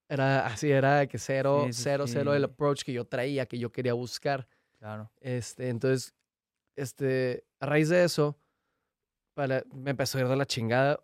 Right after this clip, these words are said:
Speaker 1: obviamente, ¿por qué? Porque no tenía, no había nada de interés más que en ciertas clases que yo sí decía de que, "Ah, esto que sí está
Speaker 2: O sea, te
Speaker 1: interesante".
Speaker 2: valían madre ya.
Speaker 1: Pues no me valían ma-, al principio obviamente no me valían madre.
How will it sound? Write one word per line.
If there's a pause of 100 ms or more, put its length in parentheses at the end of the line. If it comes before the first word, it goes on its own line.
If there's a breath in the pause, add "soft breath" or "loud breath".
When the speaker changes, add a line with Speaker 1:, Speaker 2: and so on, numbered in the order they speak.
Speaker 1:
obviamente,
¿por
qué?
Porque
no
tenía,
no
había
nada
de
interés
más
que
en
ciertas
clases
que
yo
sí
decía
de
que,
"Ah,
esto
que
sí
está
Speaker 2:
O
sea,
te
Speaker 1:
interesante".
Speaker 2:
valían
madre
ya.
Speaker 1:
Pues
no
me
valían
ma-,
al
principio
obviamente
no
me
valían
madre.